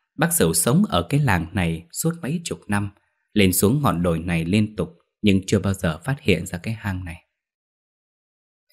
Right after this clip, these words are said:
Còn chưa kịp thở, bác đã trông thấy chú Trung nằm im trước mắt. Nhận ra không nên ở chỗ này lâu,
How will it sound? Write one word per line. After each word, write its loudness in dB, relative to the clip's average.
Còn 4
chưa 4
kịp 0
thở, -4
bác 0
đã 0
trông 2
thấy 0
chú 2
Trung -2
nằm 0
im 2
trước -6
mắt. 0
Nhận 2
ra 0
không -2
nên 2
ở -2
chỗ -8
này -6
lâu, -4